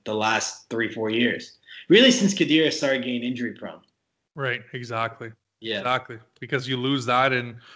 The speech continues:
Speaker 2: he was prone to score goals, Khedira. Let, let's
Speaker 1: Yeah.
Speaker 2: not forget that. And, and when, when he's barely playing any games, and then no one else is taking that lead, and you don't have Marchisio now, and you don't have all these other guys that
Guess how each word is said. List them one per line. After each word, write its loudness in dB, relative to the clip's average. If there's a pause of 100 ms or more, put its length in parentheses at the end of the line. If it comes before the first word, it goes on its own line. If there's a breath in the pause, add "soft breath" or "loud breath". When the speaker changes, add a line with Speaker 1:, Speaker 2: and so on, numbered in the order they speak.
(160 loud breath)
Speaker 2:
he 0
was 4
prone 0
to -6
score -4
goals, -4
Khedira. -4
Let, -2
let's 0
Speaker 1:
Yeah. 6
Speaker 2:
not 2
forget 0
that. -4
And, -8 (540 soft breath)
and -8
when, -10
when -10
he's -4
barely 4
playing 0
any -2
games, 0
and -8
then -8
no -4
one -2
else -4
is -10
taking -6
that -6
lead, 0
and -8
you -6
don't -4
have 0
Marchisio -2
now, 0
and -6
you -4
don't 2
have 4
all 4
these -4
other 0
guys 4
that -4